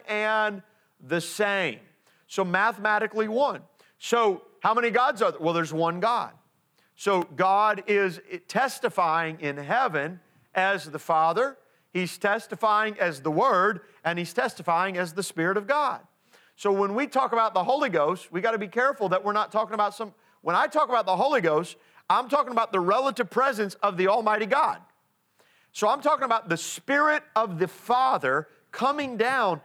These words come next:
and dwelling in my life and taking control of my life, ta-, uh, taking lordship, let's say, of my life. So that's not something different.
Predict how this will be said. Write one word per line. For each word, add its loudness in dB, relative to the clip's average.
and 0
dwelling 0
in -2
my 2
life 0
and -6
taking -4
control 0
of 0
my 0
life, -2
ta-, -2
uh, 0
taking 0
lordship, 2
let's 0
say, -2
of 2
my 4
life. 0
So -4
that's 0
not 0
something -4
different. -4